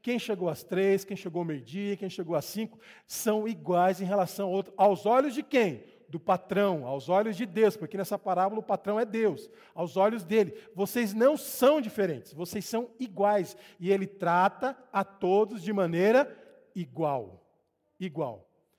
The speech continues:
Essa ideia de que nós temos algum, alguém entre nós que pode se achar melhor do que os outros por questão A, B ou C, porque é isso, aquilo,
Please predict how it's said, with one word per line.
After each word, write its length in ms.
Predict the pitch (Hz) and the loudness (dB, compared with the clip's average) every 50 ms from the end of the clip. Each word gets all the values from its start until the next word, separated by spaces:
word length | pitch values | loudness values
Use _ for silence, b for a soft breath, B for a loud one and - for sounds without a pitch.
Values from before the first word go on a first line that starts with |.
| b b b b b b b b b b b _ - | b b b b b b b b b b b _ 4
Essa 460 | 190 233 277 294 - - - 269 254 | 6 8 8 6 4 4 4 4 4
ideia 500 | 226 170 160 208 220 220 208 196 175 156 | 4 2 4 4 6 6 6 4 4 0
de 140 | 147 - - | -2 -6 -8
que 100 | - 214 | -4 2
nós 220 | 208 202 185 - | 2 2 2 2
temos 340 | - 220 208 202 208 185 185 | 0 0 0 0 0 2 2
algum, 340 | 196 180 151 180 190 208 190 | 2 2 2 0 -4 -2 2
alguém 360 | 190 185 165 160 208 208 214 | 2 0 2 2 0 0 0
entre 260 | 226 214 - 220 214 | -2 -4 -6 -6 -4
nós 340 | 190 180 175 160 143 - - | 0 0 0 0 0 -2 -6
que 120 | - - | -12 -14
pode 320 | - - - 220 233 226 - | -8 0 4 4 4 4 2
se 120 | - 262 | 0 0
achar 380 | 233 202 - - 196 185 160 156 | 0 0 0 0 0 0 0 0
melhor 500 | 170 196 202 196 180 196 233 262 262 226 | 0 0 0 2 2 4 4 4 4 4
do 100 | 220 202 | 2 -2
que 140 | - 208 | -2 -2
os 220 | 180 165 151 120 127 | -2 -2 -2 -4 -2
outros 240 | 190 196 190 196 - | -2 -2 -2 -4 -8
por 220 | - - 190 175 | -12 -14 -14 -14
questão 520 | - - 254 220 - - - 240 254 240 | -8 -6 -6 -6 -4 -4 -6 -4 -2 0
A, 300 | 190 180 196 214 226 220 | 2 2 4 4 4 4
B 300 | 202 147 127 196 226 233 | 2 2 2 2 4 4
ou 80 | 220 - | 2 2
C, 340 | - - - 175 185 220 208 | -2 -6 -4 0 0 0 0
porque 260 | 214 - 165 - 214 | -2 -6 -10 -4 -2
é 240 | 196 180 190 202 190 | 0 4 4 4 4
isso, 320 | 196 220 233 - - - 175 | 2 -2 -6 -8 -8 -10 -10
aquilo, 360 | - - 220 247 233 170 | -8 -8 -8 -8 -8 -10